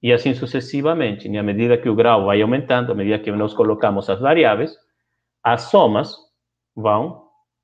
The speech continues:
se estendendo, né? É forma de fatorial, tá? Então, é por isso que é um pouco complicado trabalhar com essa, com esses polinômios, dada a quantidade de somandos que a gente tem.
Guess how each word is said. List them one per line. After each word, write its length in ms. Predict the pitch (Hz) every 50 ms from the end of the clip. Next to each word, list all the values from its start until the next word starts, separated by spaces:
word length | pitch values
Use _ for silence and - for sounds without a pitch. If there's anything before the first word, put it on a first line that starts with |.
| _ _ _
se 160 | _ - -
estendendo, 580 | 113 - - 151 156 170 165 123 98 98 - - 110
né? 240 | 120 127 127 - - -
É 320 | - 104 104 110 - 107
forma 300 | - - 117 110 120 117
de 80 | 110 117
fatorial, 520 | - - 127 - 147 151 139 113 - - - _ _ _ _ _ _ _ _ _ _ _ _ _ -
tá? 300 | 95 98 120 120 - _ _ _ _ _ _ -
Então, 200 | 110 113 127 127
é 60 | 127
por 160 | 127 127 120 127
isso 160 | 123 127 123
que 100 | - 135
é 20 |
um 140 | 131 127 127
pouco 260 | 127 139 131 - 135
complicado 500 | - 139 127 123 120 110 - 117 117 117
trabalhar 440 | - - 104 104 101 104 104 104 104
com 160 | 101 98 98
essa, 420 | 98 92 - - - 95 98 - - _ _ _ _ _ _ _ _
com 100 | - 107
esses 200 | 113 - - -
polinômios, 600 | - 139 131 143 151 151 139 127 131 139 135 123
dada 420 | - 123 117 120 120 120 123 127 120
a 40 | 120
quantidade 680 | 117 117 110 - 113 110 104 110 107 110 113 113 123 120
de 440 | 120 107 101 95 95 98 - - _
somandos 580 | - - - 131 120 120 123 123 123 135 131 -
que 140 | - 101 92
a 40 |
gente 300 | 95 92 95 95 - 120
tem. 260 | 120 - 98 98 -